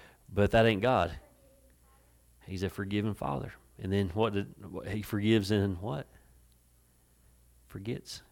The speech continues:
Forgives and forgets. But God, he doesn't do that because the, the verse I read earlier says that that when we confess our sins, he'll forgive us. He, he does it out of love. It's not just because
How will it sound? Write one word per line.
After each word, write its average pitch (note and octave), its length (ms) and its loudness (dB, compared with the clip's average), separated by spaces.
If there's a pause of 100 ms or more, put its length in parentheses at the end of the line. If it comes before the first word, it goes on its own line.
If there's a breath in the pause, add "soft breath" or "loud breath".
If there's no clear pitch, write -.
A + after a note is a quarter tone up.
(720)
Forgives G#2+ 380 -6
and G#2+ 140 -10
forgets. G#2+ 500 -6 (540 soft breath)
But A2+ 100 -6
God, C#3 300 10 (220)
he A#2+ 140 -4
doesn't B2+ 680 6
do B2+ 280 8
that A#2 200 8
because A2+ 480 6
the, A2 140 4
the G#2+ 180 2
verse A#2 380 6
I G#2+ 60 6
read A#2 200 8
earlier A#2 300 8
says G#2+ 300 4
that G2 140 2 (580 soft breath)
that A2+ 360 6 (100)
when B2+ 240 8
we A#2+ 100 10
confess A2+ 480 4
our G#2 100 4
sins, B2 400 2
he'll G#2+ 140 4
forgive A#2 460 6
us. G#2 200 4 (320 soft breath)
He, C3 180 4
he A#2 160 2
does C#3 360 8
it B2 200 6
out A#2 160 6
of G2+ 260 0
love. B2 320 8
It's A2 140 0
not C3+ 320 6
just D3 480 8 (760 soft breath)
because B2 640 8